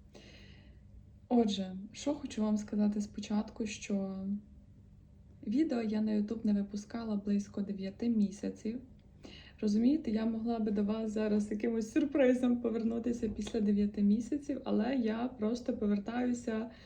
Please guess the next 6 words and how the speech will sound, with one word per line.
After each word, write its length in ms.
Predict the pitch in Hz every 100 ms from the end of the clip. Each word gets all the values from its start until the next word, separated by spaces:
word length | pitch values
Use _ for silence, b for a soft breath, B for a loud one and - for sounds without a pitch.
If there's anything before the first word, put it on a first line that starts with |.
| B B B -
знову 260 | 240 254
ж 100 | 254
таки 180 | 247 220
в 60 | 208
статусі 520 | - 220 214 208 202
студентки. 720 | - 262 220 208 196 202 226